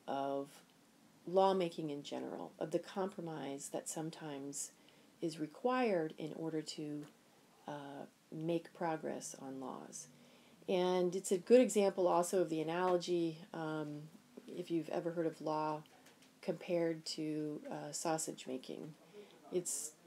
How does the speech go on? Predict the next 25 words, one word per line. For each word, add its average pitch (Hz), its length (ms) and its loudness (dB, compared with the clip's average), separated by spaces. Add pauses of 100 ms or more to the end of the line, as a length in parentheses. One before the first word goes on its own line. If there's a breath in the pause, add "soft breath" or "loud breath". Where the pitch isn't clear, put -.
(120)
you 185 140 4
end 196 160 6
up 202 160 8
with 202 120 -2
some, 202 280 4 (140)
something 202 320 4
you 175 60 2
kinda 190 280 0
like, 220 380 4
but - 220 -4
you 208 60 -4
don't 311 260 6
really 285 440 8
wanna 226 280 4
see 196 540 0
how 165 180 6
it's 165 180 0
made. 151 480 -2 (680 soft breath)
Um, 165 380 0
lawmaking 262 540 2
is 180 100 0
something 165 460 -2
sometimes 160 500 -6
like 160 280 0
that. - 200 -6